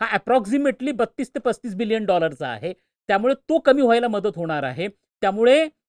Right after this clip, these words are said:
एक मिनी ट्रेड डील साइन होण्याचे संकेत आहेत. त्याच्यात डोनाल्ड ट्रम्प यांचा जो प्रचंड मोठा इगोचा इ-, इश्यू आहे, ॲटिट्यूडचा इश्यू आहे, की ॲग्रिकल्चर सेक्टरवरती ते जास्तीत जास्त भर देत आहेत,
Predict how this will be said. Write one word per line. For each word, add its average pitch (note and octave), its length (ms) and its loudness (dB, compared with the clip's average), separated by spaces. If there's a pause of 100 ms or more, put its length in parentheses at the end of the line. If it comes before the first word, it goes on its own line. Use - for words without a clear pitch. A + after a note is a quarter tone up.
(200)
एक D4+ 180 0
मिनी G#3+ 300 0
ट्रेड C4 360 -2
डील C#4 160 0
साइन A#3 280 -2
होण्याचे A#3 300 -2
संकेत A3+ 400 0
आहेत. A3 260 0 (300)
त्याच्यात G3+ 260 0
डोनाल्ड A3+ 440 0
ट्रम्प G#3 360 0
यांचा E3+ 280 -4
जो G3 220 0
प्रचंड C4+ 500 -2
मोठा B3 260 0
इगोचा G3 400 -2
इ-, F#3 180 -2
इश्यू F#3+ 260 -4
आहे, F3+ 240 -2
ॲटिट्यूडचा G3 540 -6
इश्यू F#3+ 260 -4
आहे, F3+ 240 -2
की - 300 -10
ॲग्रिकल्चर C#4 560 2
सेक्टरवरती A3 640 0
ते G3+ 100 -6
जास्तीत F#3+ 300 -6
जास्त F3 260 -6
भर D#3+ 220 -2
देत D#3+ 200 -6
आहेत, F3 140 0